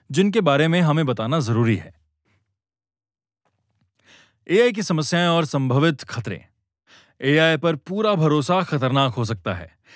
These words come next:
एक छोटी सी कहानी से समझते हैं। एक कंपनी थी जो एआई का इस्तेमाल अपने काम और भी तेजी और सटीक बनाने के लिए करती थी। शुरुआत में सब कुछ ठीक चल रहा था,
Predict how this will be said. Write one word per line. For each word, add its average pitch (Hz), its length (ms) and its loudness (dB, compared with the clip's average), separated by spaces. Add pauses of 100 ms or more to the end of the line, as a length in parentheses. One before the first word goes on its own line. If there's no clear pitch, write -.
(180)
एक 143 180 0
छोटी 214 380 -2
सी 190 100 -2
कहानी 151 300 4
से 160 100 2
समझते 110 340 -2
हैं। 87 140 -18 (600)
एक 151 180 0
कंपनी 190 400 2
थी 180 220 -2
जो 185 240 2
एआई 190 220 0
का 208 120 0
इस्तेमाल 165 400 0
अपने 160 220 -2
काम 165 380 0 (480)
और 190 300 4
भी 180 160 2
तेजी 151 440 0
और 160 220 2
सटीक 139 420 -4
बनाने 123 280 0
के 135 80 0
लिए 127 120 2
करती 101 260 -4
थी। - 240 -18 (640)
शुरुआत 139 500 2
में 147 80 0
सब 135 180 -2
कुछ 165 240 -2
ठीक 147 140 0
चल 147 140 0
रहा 131 160 0
था, 135 160 -8